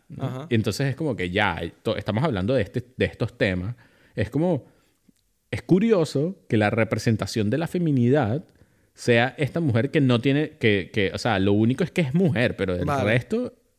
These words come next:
Speaker 1: podría ser un, o sea, podría ser, eh, cualquiera de ellos, ¿sabes?
Speaker 2: Vale,
Speaker 1: Es
Speaker 2: entiendo,
Speaker 1: como que
Speaker 2: entiendo perfectamente, vale, entiendo mejor lo que quieres decir,
Speaker 1: es,
Speaker 2: sí.
Speaker 1: es como que, eh, o sea, ella podría ser un hombre también y no cambia nada la historia,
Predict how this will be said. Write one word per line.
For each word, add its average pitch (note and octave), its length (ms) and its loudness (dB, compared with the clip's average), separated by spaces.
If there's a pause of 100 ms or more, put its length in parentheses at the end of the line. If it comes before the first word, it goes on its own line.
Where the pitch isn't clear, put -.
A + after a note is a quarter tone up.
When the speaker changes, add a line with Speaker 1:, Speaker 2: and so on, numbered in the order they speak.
(160)
Speaker 1:
podría F#2+ 320 0
ser C3+ 140 2
un, D3+ 300 0
o A2 120 -4
sea, G2+ 220 -4
podría F#2+ 340 0
ser, C3+ 400 2
eh, A2 560 0 (680)
cualquiera G#2+ 420 0
de G2 160 2
ellos, E2+ 300 0
¿sabes? A#2+ 200 -4
Speaker 2:
Vale, D3+ 180 0
Speaker 1:
Es C#3 60 -4
Speaker 2:
entiendo, C#3+ 200 -2
Speaker 1:
como F#3 100 0
que E3+ 60 0
Speaker 2:
entiendo D3+ 360 -2
perfectamente, D#3 540 -8
vale, C3+ 280 -6
entiendo C3+ 300 -8
mejor C#3+ 200 -6
lo C3+ 100 -6
que C3 80 -8
quieres B2+ 200 -8
decir, B2 220 -6
Speaker 1:
es, A2+ 100 -6
Speaker 2:
sí. A#2+ 180 -14
Speaker 1:
es C#3 120 -2
como F#3+ 200 -2
que, C3+ 240 0 (340)
eh, B2 240 -10
o A#2+ 40 -8
sea, B2 200 0 (160)
ella A#2 240 4
podría D3+ 260 2
ser D#3 160 2
un E3+ 140 2
hombre E3 240 2
también B2+ 520 2
y G3 60 0
no B2+ 120 4
cambia C#3+ 240 2
nada D#3 180 0
la E3 80 2
historia, G2 500 0